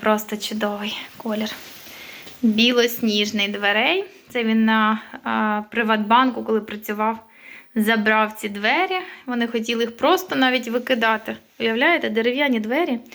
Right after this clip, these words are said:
Їх перефарбували, вони наче як нові. Тому допомагає мій чоловік сестричці рідній. Ось так.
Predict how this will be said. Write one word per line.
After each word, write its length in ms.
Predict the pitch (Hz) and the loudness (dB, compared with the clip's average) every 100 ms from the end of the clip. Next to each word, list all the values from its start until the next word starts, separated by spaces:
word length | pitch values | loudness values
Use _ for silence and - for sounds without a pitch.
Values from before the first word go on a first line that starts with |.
| - - - - | -18 -16 -18 -8
Їх 260 | 240 247 254 | 2 2 4
перефарбували, 840 | 233 233 240 226 208 240 311 302 247 | 2 4 2 2 2 6 6 6 2
вони 240 | 233 233 | 2 2
наче 400 | 226 285 330 269 | 2 2 0 -2
як 280 | 247 254 240 | -2 -2 -2
нові. 320 | 226 196 202 - _ _ - - - - - _ - | -2 -4 -8 -12 _ _ -20 -20 -20 -20 -20 _ -2
Тому 380 | 220 208 220 233 233 | 4 8 8 6 4
допомагає 720 | 214 214 220 220 220 220 208 | 4 6 6 6 6 4 4
мій 140 | 208 214 | 0 -4
чоловік 440 | - 214 208 214 | -4 -2 -2 -6
сестричці 680 | - 208 262 370 392 - 294 | -8 -10 -4 -4 -4 -4 -2
рідній. 440 | 277 254 247 240 - _ _ - - - - - - - - - | 0 2 2 0 -8 _ _ -20 -20 -20 -20 -20 -20 -20 -4 4
Ось 240 | 226 220 | 4 4
так. 440 | - 202 190 196 | 0 -2 0 -2